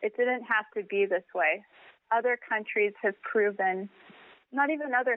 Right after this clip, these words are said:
countries, B C, the province of B C proved that with the right policies and the right leadership, these deaths did not need to take place.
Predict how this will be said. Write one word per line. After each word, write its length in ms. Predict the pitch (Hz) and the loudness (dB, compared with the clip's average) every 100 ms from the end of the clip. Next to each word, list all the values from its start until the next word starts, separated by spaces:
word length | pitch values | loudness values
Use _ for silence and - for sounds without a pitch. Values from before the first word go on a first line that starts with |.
| - | 0
countries, 460 | 269 285 - - 311 - - - - - | 0 0 0 -2 -4 -14 -20 -20 -14 -2
B 240 | 262 277 _ - | 0 0 _ -2
C, 360 | 277 185 - - - - - - _ | 2 2 -2 -12 -20 -20 -20 -20 _
the 60 | 208 | -8
province 440 | - 240 247 254 254 | -2 0 0 -2 -2
of 180 | 226 208 - | -2 -2 -2
B 220 | 226 226 - | 0 0 0
C 240 | 226 175 - | 0 0 -2
proved 480 | - 214 190 165 180 - - | -2 2 2 2 -4 -20 -8
that 240 | 196 190 - - - - - | -2 -2 -2 -10 -18 -4 -2
with 120 | 202 | 0
the 100 | 202 | -2
right 320 | 185 208 247 - | 0 2 2 0
policies 680 | 226 214 214 220 233 220 226 - | 0 2 0 -2 0 0 0 -2
and 120 | 202 | -2
the 80 | 190 | 0
right 280 | 185 214 - | 2 2 0
leadership, 680 | 185 220 214 185 - 170 165 - - - - - - - - - - - - - - - | -4 0 2 0 0 2 0 -4 -20 -20 -20 -20 -20 -20 -20 -20 -20 -20 -20 -20 -16 -4
these 180 | 233 220 - | 0 0 0
deaths 300 | 214 196 - - | 0 0 -4 -4
did 160 | 196 185 | -2 0
not 280 | 190 196 - | 2 2 0
need 240 | 196 190 - | -2 -2 0
to 100 | 185 180 _ - | -2 -2 _ -4
take 220 | 180 170 - | -2 -2 -2
place. 280 | - - | 0 0